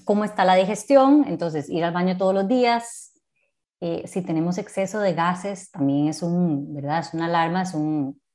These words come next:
una manifestación de nuestro cuerpo. Em, después, no podemos sentir dolor de absolutamente nada. O sea, eso es otra de las, bueno, esa es la cuarta, que ahorita voy a ahondar un toque en esto. Y después,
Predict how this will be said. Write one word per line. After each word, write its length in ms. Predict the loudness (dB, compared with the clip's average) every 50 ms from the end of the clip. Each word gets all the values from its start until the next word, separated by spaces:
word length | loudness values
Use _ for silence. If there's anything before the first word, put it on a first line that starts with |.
| _ -20 -12
una 200 | -8 -6 -4 -2
manifestación 760 | 0 0 0 0 0 0 -2 -2 -2 -4 -6 -4 -4 -2 -2 -2
de 60 | -2
nuestro 260 | -2 -4 -6 -10 -2
cuerpo. 420 | 0 2 2 2 0 -6 -12 -16 -18 _ _ _ _ -20 -20 -20 -20 -20 -20 _ _ _ _
Em, 840 | 2 4 6 6 6 8 6 6 6 4 4 2 0 0 -2 -6 -12 _ _ _ _ _ _ _ _ _ _ _ _ _ _ _ -8
después, 840 | 0 4 4 4 4 4 0 -4 0 0 2 2 0 -2 -4 -4
no 220 | 0 0 2 2
podemos 300 | 2 2 4 4 2 2
sentir 380 | 0 -2 -6 -4 -4 -2 0 0
dolor 520 | 2 2 2 4 4 4 2 2 -2 -6 -14 _ _ _ _ _ _
de 280 | 0 2 2 2 2 0
absolutamente 680 | -2 -2 0 0 -2 -2 0 -2 -2 -2 -2 -2 -2 0
nada. 380 | 0 0 -2 -2 -6 -10 -10 _
O 60 | -4
sea, 180 | 0 2 4 4
eso 140 | 2 2 0
es 60 | 0
otra 280 | -2 0 2 2 2 4
de 40 | 4
las, 320 | 4 2 0 -4 -8 -6 -2
bueno, 280 | 0 0 0 0 -2 -6
esa 140 | -2 2 2
es 40 | 4
la 120 | 6 6
cuarta, 400 | 8 8 8 8 6 4 4 4
que 100 | 4 4
ahorita 260 | 4 4 4 2 4 4
voy 120 | 6 6
a 160 | 6 6 4 2
ahondar 460 | 0 -2 -6 -6 -4 -4 -2 -2 0
un 100 | 0 0
toque 200 | 0 -2 -2 -2
en 60 | -2 0 0
esto. 360 | 0 0 -2 -6 -8 -8 -10 _ _ _ _ _ _
Y 140 | 0 2 2
después, 720 | 2 2 2 2 4 6 8 8 6 4 0 -6 -12 _